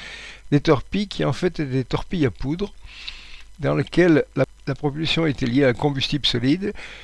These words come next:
mais dans le divergent, il y avait un générateur M H D qui fournissait une puissance électrique qui réduisait la traînée.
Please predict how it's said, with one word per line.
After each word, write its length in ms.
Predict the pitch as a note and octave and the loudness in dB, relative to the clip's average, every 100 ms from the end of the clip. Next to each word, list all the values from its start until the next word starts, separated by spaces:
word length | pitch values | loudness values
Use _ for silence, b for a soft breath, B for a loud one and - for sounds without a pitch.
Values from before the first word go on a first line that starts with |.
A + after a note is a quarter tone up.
| B B - | B B 2
mais 140 | C#3+ | 4
dans 180 | D3 F#3+ | 6 6
le 60 | |
divergent, 640 | D#3+ C#3+ C3+ B2+ D3 F#3+ - - - - - - - | 6 6 6 6 4 2 0 -10 -20 -20 -20 -20 -10
il 80 | - | 0
y 60 | D#3 | 2
avait 280 | E3+ D#3+ - | 4 4 4
un 120 | C#3+ | 2
générateur 540 | D3 D#3+ D3+ D3 D#3 | 4 4 6 6 6
M 140 | C#3+ B2 | 4 2
H 140 | B2 | 0
D 100 | E3 | -2
qui 160 | - D#3 | 0 -2
fournissait 840 | - F#3+ E3 D3 - D3 F3+ G#3 B B B B B B - - D3+ | 0 2 2 2 2 4 2 0 B B B B B B -18 -4 0
une 120 | D3+ | 0
puissance 380 | E3 - E3 C#3+ | 2 2 2 0
électrique 380 | C3 - G3 | -2 -2 -4
qui 120 | - C3+ | -2 -2
réduisait 380 | C#3+ C3+ C#3 | 0 0 0
la 140 | F3 D3 | 2 0
traînée. 420 | - B2 A#2+ | 0 -2 -2